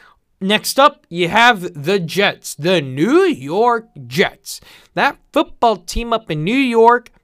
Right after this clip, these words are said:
beat the Buffalo Bills twenty to seventeen. Listen, the Jets defense is great. They're confused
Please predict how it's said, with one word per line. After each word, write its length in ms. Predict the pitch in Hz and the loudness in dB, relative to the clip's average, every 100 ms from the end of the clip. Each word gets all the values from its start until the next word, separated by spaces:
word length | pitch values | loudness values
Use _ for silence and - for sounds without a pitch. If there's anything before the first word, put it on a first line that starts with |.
| - | -10
beat 220 | 233 240 | -10 -6
the 80 | 170 | -8
Buffalo 720 | 127 - 254 - 269 254 247 | -6 0 0 2 2 4 2
Bills 600 | 175 143 170 143 139 143 - - _ | 0 0 2 2 0 -12 -20 -20 _
twenty 480 | - 214 320 370 339 | -10 0 2 2 0
to 140 | 233 | -2
seventeen. 840 | 214 - 254 240 220 - 165 135 - - - | -4 -2 0 0 -8 -8 -8 -10 -14 -14 -2
Listen, 300 | 269 143 - - | -2 -2 -12 -6
the 100 | 175 | -4
Jets 360 | 151 320 349 | 2 2 2
defense 480 | - 254 233 180 160 | -6 -6 -4 -8 -8
is 100 | 139 | -12
great. 420 | 131 147 143 - _ - _ - | -10 -8 -8 -10 _ -20 _ -4
They're 200 | 151 139 | -2 -2
confused 880 | - 131 - 240 294 277 220 - | -10 -18 -10 4 6 6 0 -8